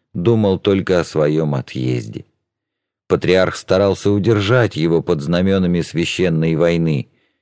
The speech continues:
но так как венгерский монарх был глух ко всем просьбам, то прелат осыпал его угрозами церковного наказания.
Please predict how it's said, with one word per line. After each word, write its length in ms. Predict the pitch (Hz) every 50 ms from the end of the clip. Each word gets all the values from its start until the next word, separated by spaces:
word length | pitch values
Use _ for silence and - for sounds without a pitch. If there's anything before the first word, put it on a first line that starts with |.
| _ _ _ _ _ _
но 200 | - 92 110 123
так 200 | - 151 156 127
как 200 | - 135 120 -
венгерский 720 | 104 87 101 101 101 87 110 127 123 - - - 98 98 92
монарх 600 | 87 85 82 85 90 98 107 101 92 - - - -
был 300 | 78 82 98 95 90 85
глух 440 | 76 90 95 104 117 110 - -
ко 160 | - - 80 76
всем 300 | - - 71 71 67 65
просьбам, 600 | - - 123 135 123 104 104 117 110 107 92 - _ _ _ _ _ _ _ _ -
то 120 | 123 113
прелат 500 | - - 104 104 101 98 110 113 113 - 92
осыпал 480 | 87 - 104 90 - 98 101 101 95
его 360 | 92 87 90 87 95 95 92
угрозами 580 | 90 78 87 87 101 107 98 82 90 90 92 85
церковного 800 | - - - 87 76 - - 90 90 90 82 82 82 82 80 82
наказания. 880 | 80 80 76 - 82 78 73 71 73 69 65 64 60 58 57 - -